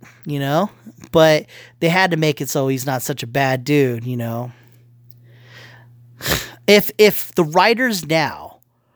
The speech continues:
were to go back in time and write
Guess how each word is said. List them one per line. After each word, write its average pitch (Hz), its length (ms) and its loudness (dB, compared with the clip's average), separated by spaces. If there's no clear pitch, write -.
were 151 180 6
to 143 80 4
go 156 160 4
back 165 300 0
in 156 100 -4
time 143 500 -6
and 147 160 -4
write 147 360 -2